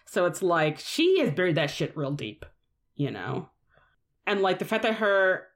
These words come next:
ability is, like, healing people physically through food, you know, seems very much like older sister who's trying to hold shit together because mom isn't totally stepping up to do the parenting stuff.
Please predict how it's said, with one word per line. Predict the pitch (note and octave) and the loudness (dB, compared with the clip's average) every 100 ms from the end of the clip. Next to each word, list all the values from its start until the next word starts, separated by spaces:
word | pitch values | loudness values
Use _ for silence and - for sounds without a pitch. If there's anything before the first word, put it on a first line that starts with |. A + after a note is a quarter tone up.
| _ _ | _ _
ability | F#3+ E3+ F3 E3+ D#3+ | -4 0 0 2 2
is, | D#3+ | 0
like, | E3+ D#3+ - | -2 -4 -8
healing | - D#4 C4+ A3 | 0 2 2 0
people | - A3 A3+ | -2 -2 -2
physically | D4 B3+ F3+ F3 | 0 0 -2 -2
through | E3 F#3+ | -2 -2
food, | F#3+ B3+ F3+ C#3 D3 - _ - | -2 -2 0 0 -4 -12 _ -4
you | D#3+ | -2
know, | C#3 C3 D3 E3 - | 0 0 -4 -6 -12
seems | - - F#3+ F3 E3 | -20 -4 -2 -2 0
very | E3+ E3+ E3+ | 0 2 2
much | D#3 D3 - | 2 0 -2
like | C#3+ C#3 C3+ - - _ _ _ _ _ _ _ _ | 0 0 -2 -8 -20 _ _ _ _ _ _ _ _
older | G#3 F#3+ F#3 | 0 2 0
sister | F#3+ E3 | -2 -2
who's | D#3+ D#3+ | -2 -2
trying | - D#3 | 0 0
to | D3 | 0
hold | D3+ C3+ | -2 -4
shit | C3+ | -6
together | C3+ C3+ B2 B2+ D3+ - _ _ _ _ | -6 -4 -4 -4 -4 -8 _ _ _ _
because | D3+ C3 C3+ C3 C3 - | -6 -2 -2 -2 -4 -2
mom | D3+ C#3 C3 | 0 2 2
isn't | C3 C3 B2+ | 0 -2 -4
totally | A2 A#2 B2 B2 C3+ C#3+ - _ _ _ _ _ | -2 -2 -2 0 -2 -4 -12 _ _ _ _ _
stepping | - - C3+ C#3 | -6 -2 0 0
up | C3 - | -2 -2
to | |
do | B2+ B2+ | -2 0
the | C3 | -2
parenting | B2+ C3+ C3+ - C3+ C3 | -2 -4 -4 -4 -4 -6
stuff. | - - - - | -10 -10 -10 -12